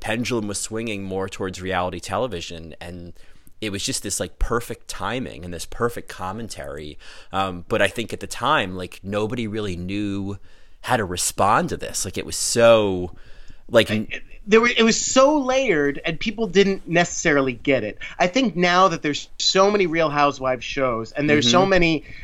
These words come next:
Speaker 2: uh, Amazing Race type of spin-offs, that we see, we can see that drama is calculated, that it is fabricated, uh,
Speaker 1: Mm-hmm.
Speaker 2: not fabricated,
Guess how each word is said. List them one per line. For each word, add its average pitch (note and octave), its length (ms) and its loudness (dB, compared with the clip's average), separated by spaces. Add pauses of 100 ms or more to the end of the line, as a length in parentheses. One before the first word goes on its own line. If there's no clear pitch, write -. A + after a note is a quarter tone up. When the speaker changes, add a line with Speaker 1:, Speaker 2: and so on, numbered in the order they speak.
(100)
Speaker 2:
uh, C#3 400 8
Amazing E3+ 420 2
Race D3+ 320 0
type D3+ 220 0
of - 100 -16
spin-offs, C3 640 2 (260)
that - 260 2
we F#3 180 -4
see, A3 500 -2
we F3+ 180 -4
can F3+ 220 -4
see D3+ 760 -2 (320)
that D3+ 540 2
drama F3 640 6 (100)
is C#3 640 4 (440)
calculated, A2 760 -2
that D3 140 2
it D3 100 2
is C#3 180 2
fabricated, C#3+ 600 0
uh, G3+ 140 8
Speaker 1:
Mm-hmm. A#2 380 -4
Speaker 2:
not G3 180 2
fabricated, A#2 480 -4